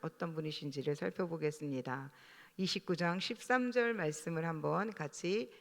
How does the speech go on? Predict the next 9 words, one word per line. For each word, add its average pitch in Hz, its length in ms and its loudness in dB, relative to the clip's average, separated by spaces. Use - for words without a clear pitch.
읽어보도록 156 640 2
하겠습니다. 147 800 -4
시작. 175 680 2
"가난한 180 520 2
자와 156 580 6
포악한 202 580 4
자가 175 500 4
섞여 240 540 6
살거니와 180 920 4